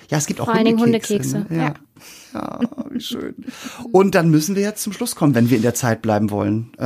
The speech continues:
Speaker 3: Ja.
Speaker 1: so sieht's aus.
Speaker 3: Das haben wir diesmal hingekriegt.
Speaker 1: Das haben wir
Speaker 3: Super,
Speaker 1: echt
Speaker 3: ne?
Speaker 1: mal, na, fast sechsundvierzig Minuten. Aber wir bedanken uns bei euch allen. Also erstmal bedanken wir uns bei unserem Gast, bei Johanna. Vielen Dank,
Speaker 3: Ja,
Speaker 1: dass du da
Speaker 3: vielen
Speaker 1: warst.
Speaker 3: Dank, dass du da warst.
Speaker 2: Ich danke euch, es war
Speaker 3: Wir
Speaker 2: sehr
Speaker 3: haben sie
Speaker 2: schön.
Speaker 3: jetzt abgehalten von Törtchen produzieren, weil
Speaker 1: Das
Speaker 3: ich brauche ja wieder Nachschub.
Speaker 1: Deswegen müssen wir auch schneller,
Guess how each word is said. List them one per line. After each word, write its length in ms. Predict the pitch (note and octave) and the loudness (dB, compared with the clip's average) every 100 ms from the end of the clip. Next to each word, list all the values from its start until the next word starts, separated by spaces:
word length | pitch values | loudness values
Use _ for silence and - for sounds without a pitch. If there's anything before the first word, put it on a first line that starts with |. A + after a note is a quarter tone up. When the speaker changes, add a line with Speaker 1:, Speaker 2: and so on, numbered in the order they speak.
| A#2 | 2
Speaker 3:
Ja. 140 | A2 | 2
Speaker 1:
so 100 | A2 | 0
sieht's 240 | A2+ C#3+ D#3 | -2 -2 -2
aus. 380 | D#3+ A#2+ - - _ _ _ - - | -4 -4 -8 -14 _ _ _ -20 -6
Speaker 3:
Das 220 | F#3+ - | -4 -2
haben 120 | F#3+ | 0
wir 60 | G3 | 0
diesmal 280 | G#3 - G3 | 0 -2 0
hingekriegt. 440 | G#3+ G3 F3 - - | 2 2 0 -4 -2
Speaker 1:
Das 60 | |
haben 100 | A2 | 0
wir 60 | G#3+ | 0
Speaker 3:
Super, 140 | G3 | 0
Speaker 1:
echt 120 | E3+ | 0
Speaker 3:
ne? 60 | F3 | 0
Speaker 1:
mal, 180 | G#2 A2+ | 0 -2
na, 240 | G#2+ A2 G#2+ | 0 0 0
fast 340 | - G#2+ - | -4 -8 -6
sechsundvierzig 680 | - - - - D3 - - | -10 -10 -12 -14 -20 -20 -20
Minuten. 100 | _ _ - - E4 C4 - - - E3 D3 | _ _ -20 -16 -12 -8 -8 -10 -14 -14 0
Aber 140 | D#3 F3 | 2 4
wir 60 | |
bedanken 300 | E3+ F#3 B3 | 4 4 2
uns 120 | A3 | 0
bei 100 | - | 0
euch 260 | B2+ D#3 - | 0 0 -2
allen. 260 | C3 D3+ G3+ | 0 0 2
Also 180 | C#3+ | 0
erstmal 220 | - F#3+ E3+ | 2 0 0
bedanken 260 | C#3 C#3 | -2 0
wir 40 | C#3+ | -2
uns 100 | - | -2
bei 60 | |
unserem 280 | A#2+ A2+ G#2+ | -4 -2 -4
Gast, 320 | G#2+ E3 - | -4 -4 -2
bei 80 | F3+ | 0
Johanna. 520 | C#3 G#2 G2 A2+ A3 - | 0 0 -4 -4 -6 -10
Vielen 280 | - D#3 D#3+ | -2 0 2
Dank, 120 | A3+ | 4
Speaker 3:
Ja, 100 | E3 | 4
Speaker 1:
dass 100 | F3+ | 2
du 60 | |
da 100 | C3+ | 0
Speaker 3:
vielen 140 | - A#3 | 0 2
Speaker 1:
warst. 80 | A3 | 0
Speaker 3:
Dank, 80 | |
dass 180 | A3+ A3 | -2 -6
du 60 | G#3+ | -6
da 280 | G3+ F#3 A#3+ | -2 0 2
warst. 220 | D4 F#4 | 0 0
Speaker 2:
Ich 100 | A#3+ | -4
danke 320 | A3+ G3 F#3 | -2 -4 -4
euch, 280 | D3+ E3+ D#4 | -2 -2 -2
es 140 | E4 - | -6 -4
war 80 | |
Speaker 3:
Wir 60 | G3+ | 0
Speaker 2:
sehr 100 | G3 | 2
Speaker 3:
haben 60 | A#3 | 2
sie 100 | B3 | 2
Speaker 2:
schön. 240 | C4 G#3+ G3 | 2 0 -2
Speaker 3:
jetzt 100 | A3+ | -4
abgehalten 640 | - C#4+ A3 G#3+ A#3+ A#3 | -6 -4 -2 -2 -2 -4
von 220 | - G#3+ | -2 -4
Törtchen 420 | - A3 - A#3 | -2 -6 -2 -4
produzieren, 680 | - G3 F#3+ F#3 - G3+ A3 | -2 -6 -6 -6 -2 0 2
weil 80 | G#3 | 2
Speaker 1:
Das 60 | - | 2
Speaker 3:
ich 120 | - | -2
brauche 280 | - G#3 A3+ | -4 -2 -2
ja 100 | G3+ | -4
wieder 160 | G#3 G#3 | -4 -4
Nachschub. 440 | F#3+ F#3 - F3+ | -6 -8 -12 0
Speaker 1:
Deswegen 380 | D#3 D3 D3+ C#3+ | 0 4 4 6
müssen 200 | C3 C#3 | 4 2
wir 100 | A#2 | -2
auch 120 | G2+ | -4
schneller, 360 | - A#2 G2 - | -4 -2 -2 -8